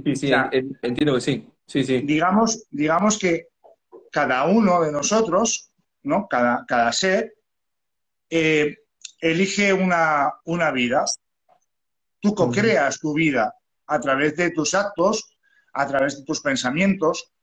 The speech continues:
Speaker 2: a través de los hechos, co-creas una vida. Entonces,
Speaker 1: Ujú.
Speaker 2: si realmente quieres salir de esa, de esa vida en la que estás inmergido,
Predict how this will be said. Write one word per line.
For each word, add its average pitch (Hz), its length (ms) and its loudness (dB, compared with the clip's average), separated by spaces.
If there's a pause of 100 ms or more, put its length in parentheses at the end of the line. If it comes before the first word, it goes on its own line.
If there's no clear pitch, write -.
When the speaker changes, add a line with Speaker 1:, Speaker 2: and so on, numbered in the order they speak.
(300)
Speaker 2:
a 135 100 -10
través 165 280 -2
de 175 100 0
los 135 160 -2
hechos, 190 500 -4 (100)
co-creas 156 800 -2
una 147 240 -4
vida. 131 420 -2 (1000)
Entonces, - 380 -8
Speaker 1:
Ujú. 120 220 -8
Speaker 2:
si 147 180 -2
realmente 190 500 2
quieres 185 340 2
salir 165 340 2
de 143 240 0
esa, 151 580 0
de 127 160 -6
esa 170 200 -2
vida 170 200 -2
en 139 60 2
la 123 100 0
que 120 60 -8
estás 165 300 -4
inmergido, 147 680 -2